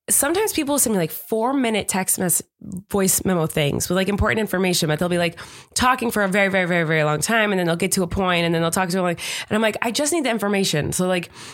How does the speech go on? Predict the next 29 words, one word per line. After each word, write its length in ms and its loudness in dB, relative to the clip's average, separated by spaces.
I'll 160 4
wanna, 220 2
like, 380 0
I'll 140 2
listen 240 2
to 160 0
it, 180 0
but 120 2
I'll 120 4
have 220 2
trailed 380 2
off, 340 2
or 60 2
I've 120 -2
walked 260 0
in 60 -2
the 60 2
other 100 2
room 220 2
in 140 0
the 60 2
middle 160 2
of 80 0
it, 120 0
and 100 0
I 60 0
can't, 300 0
like, 200 0
just 240 0